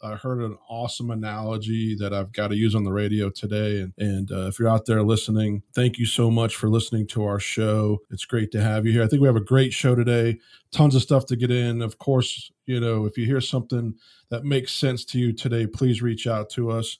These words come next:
And, uh, we're gonna try to get as much in as we can. If not, just tune in to next week. And then also you can always, like Sam said, get a hold of us on our podcast. But with that being said, so much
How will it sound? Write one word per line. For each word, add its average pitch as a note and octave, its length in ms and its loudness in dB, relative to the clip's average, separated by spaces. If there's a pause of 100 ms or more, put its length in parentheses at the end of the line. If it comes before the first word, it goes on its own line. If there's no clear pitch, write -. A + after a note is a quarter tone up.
And, A2+ 480 -4
uh, G#2 180 -4
we're C3+ 100 -2
gonna E3+ 80 0
try F3 180 2
to D#3 60 6
get D#3+ 140 4
as C#3+ 100 4
much D#3 200 2
in D3+ 280 4
as B2+ 100 2
we B2+ 140 2
can. E3+ 380 0
If C#3 160 0
not, C3 360 -2
just - 260 -4
tune C3+ 300 0
in D3 220 -2
to D3 160 0
next B2+ 300 -2
week. A2 260 -4
And G#2 120 -4
then G#2+ 100 -4
also A2+ 300 -4
you A2+ 100 -2
can A2+ 120 -8
always, G#2+ 380 -4
like G2 160 -8
Sam G2+ 260 -6
said, G#2 260 -4
get G2+ 120 -4
a - 20 -4
hold G#2 180 0
of G#2 40 0
us - 120 -4
on A2 100 2
our F#2+ 120 -2
podcast. A#2+ 720 0
But G2 180 -2
with A#2+ 160 2
that E3+ 220 4
being E3+ 240 4
said, D#3+ 320 4
so F3 580 4
much - 580 0